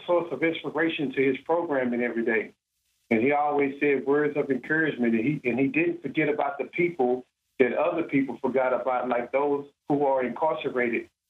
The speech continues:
And if you go back and listen to some of his programs, you'll find that Cat Daddy always found the time and the energy to send shout outs to the people that was incarcerated out in the area where I was incarcerated at.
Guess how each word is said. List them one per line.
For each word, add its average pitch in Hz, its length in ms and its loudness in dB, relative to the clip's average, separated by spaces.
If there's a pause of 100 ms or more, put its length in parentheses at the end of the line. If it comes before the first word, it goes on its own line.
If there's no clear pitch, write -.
(260)
And 117 200 2
if 117 120 0
you 147 80 2
go 170 200 2
back 160 280 0
and 123 120 2
listen 147 320 -4
to 120 180 2
some 143 200 0
of 135 80 2
his 131 120 2 (100)
programs, 127 560 0
you'll 131 260 0
find 143 320 0
that 113 200 -2 (380)
Cat 147 260 0
Daddy 127 240 2
always 147 580 0 (100)
found 135 300 0
the 120 80 -4
time 147 680 -2 (380)
and 117 240 2
the - 40 -2
energy 131 720 0 (400)
to 123 140 4
send 139 280 0
shout 151 240 2
outs 123 280 0
to 135 60 -2
the 127 80 2
people 135 320 0
that 123 140 4
was 117 120 -2
incarcerated 117 760 2
out 123 220 2
in 117 120 0
the 113 140 2
area 131 280 2
where 127 160 0
I 123 60 0
was 123 120 -4
incarcerated 135 720 0
at. 143 280 0